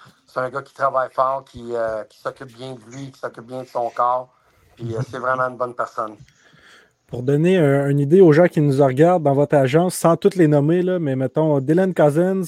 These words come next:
Speaker 2: Trent Frederick, Julien Gauthier, Brendan Hagel, Nico Hischier, Lucas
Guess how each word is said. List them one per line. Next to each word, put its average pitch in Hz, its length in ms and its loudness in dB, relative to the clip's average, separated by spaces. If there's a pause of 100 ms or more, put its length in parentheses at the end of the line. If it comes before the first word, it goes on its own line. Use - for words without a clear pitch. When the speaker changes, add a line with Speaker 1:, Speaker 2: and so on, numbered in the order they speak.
(100)
Speaker 2:
Trent 185 220 0
Frederick, 160 580 0
Julien 170 360 -2
Gauthier, 160 600 -2
Brendan 160 380 -4
Hagel, 139 540 -2 (420)
Nico 165 240 -2
Hischier, 147 420 2
Lucas 151 240 -2